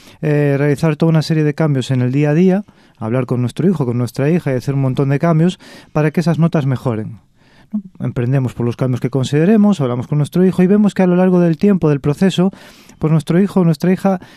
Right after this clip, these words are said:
eh, sí está cambiando su actitud, sí está estudiando más, lo vemos que hay un cambio. Sin embargo, cuando llegan las notas, la segunda evaluación, ha vuelto a suspender matemáticas. Eh, nos echamos las manos a la cabeza y decimos, "¿Qué pasa? Hemos perdido el tiempo, nada ha funcionado".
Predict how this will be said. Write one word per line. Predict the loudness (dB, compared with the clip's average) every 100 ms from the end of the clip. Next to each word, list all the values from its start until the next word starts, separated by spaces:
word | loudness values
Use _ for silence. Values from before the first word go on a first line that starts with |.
| -20 _
eh, | -4 -2 0 0 -2
sí | -2 2 2
está | 2 -2
cambiando | 0 0 0 0
su | -2
actitud, | -4 0 0 0
sí | -2
está | -4
estudiando | -4 -2 0 0
más, | 2 2 2
lo |
vemos | 0 0 0
que | 0
hay |
un | 0
cambio. | -2 -4 -4 -6
Sin | -2 2
embargo, | 2 2 2
cuando | 2 2
llegan | 4 2
las | 2 4
notas, | 2 2 0 -2 -10 _ _ _
la | -10
segunda | -4 -2
evaluación, | -2 -2 0 2 2 0 -12 -20 _ _
ha | -2
vuelto | 0 2 0
a |
suspender | -2 -2 0
matemáticas. | 0 -2 -2 -4 -8 -16 -20 -20 -12
Eh, | -12 -12
nos | -12
echamos | -6 -4 -2
las |
manos | -2 -2 -2
a |
la | -2
cabeza | 0 2 2 0
y |
decimos, | -2 -4 -4
"¿Qué | -8
pasa? | -6 -8 -10 -10
Hemos | -10 -6
perdido | -4 -2 -2
el | 0
tiempo, | 0 0 0
nada | 2 0
ha |
funcionado". | 0 -2 0 0 0 -2